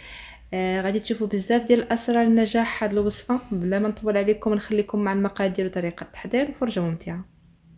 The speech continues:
واول حاجه غنبداو بها هو تحضير البسكوي اللي غنحتاجو فيه جوج ديال الطبقات. هنايا عندي ثلاثه ديال البيضات اللي غنحتاجو غير البياض ديالهم فقط. عندي معلقه كبيره ديال النشا، معلقه كبيره ديال سكر حبيبات،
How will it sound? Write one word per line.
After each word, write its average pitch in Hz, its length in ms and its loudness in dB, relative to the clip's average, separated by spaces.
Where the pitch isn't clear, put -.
واول 240 340 4
حاجه 226 300 2
غنبداو 214 440 2
بها 202 200 2
هو 196 140 0
تحضير 208 360 0
البسكوي 240 600 -2
اللي 240 120 2
غنحتاجو 196 420 -2
فيه 190 200 -2
جوج 240 220 -2
ديال 202 120 0
الطبقات. 277 480 -2
هنايا 226 340 6
عندي 214 460 2
ثلاثه 214 180 2
ديال 214 220 4
البيضات 208 420 4
اللي 185 200 -2
غنحتاجو 190 440 -2
غير 220 140 0
البياض 196 400 2
ديالهم 180 360 2
فقط. - 500 -6
عندي 214 280 6
معلقه 208 360 2
كبيره 208 460 2
ديال 185 280 2
النشا، 180 320 0
معلقه 185 400 0
كبيره 214 380 2
ديال 220 160 4
سكر 220 360 -4
حبيبات، 175 680 -4